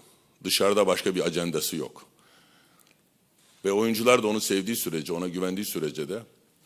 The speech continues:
ben de onun arkasında olmaya karar verdim. Ona verilen de diğerleri gibi bazı verilen sözler vardı, tutulmamıştı. Bunları da yerine getireceğimizi söyledik. Ona bir hak tanınması gerektiğini, bir şans tanınması gerektiğini düşündüm. Ve, e, arkasında duracağız.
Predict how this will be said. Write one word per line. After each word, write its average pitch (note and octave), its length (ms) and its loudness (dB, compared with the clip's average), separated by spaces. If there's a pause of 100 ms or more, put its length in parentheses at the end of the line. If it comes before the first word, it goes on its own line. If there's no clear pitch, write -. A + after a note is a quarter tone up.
(100)
ben G2+ 220 -2
de F#2 200 -4 (180)
onun F#2+ 180 -4
arkasında E2+ 380 -4
olmaya D2 260 -6
karar C2 280 -10
verdim. - 240 -12 (440)
Ona G#2+ 200 4
verilen G#2 380 4
de F2+ 180 2 (280)
diğerleri F2 320 2
gibi D#2 160 -8
bazı D#2+ 280 -2
verilen D#2 240 -4
sözler D#2 380 -4
vardı, D2 260 -6
tutulmamıştı. D#2 680 -12
Bunları F#2+ 260 -2
da E2+ 60 0
yerine D2 260 -4
getireceğimizi C#2+ 640 -10
söyledik. C#2+ 440 -6
Ona F#2+ 240 -4
bir F#2+ 80 -2
hak G#2 240 -4
tanınması D2 400 -6
gerektiğini, C#2 560 -10
bir F2+ 80 -4
şans A2 300 -2
tanınması D2 420 -6
gerektiğini C#2+ 420 -8
düşündüm. E2+ 420 -6 (880)
Ve, G#2 320 2 (200)
e, F2+ 320 -2
arkasında F#2+ 580 -2
duracağız. C#2 600 -8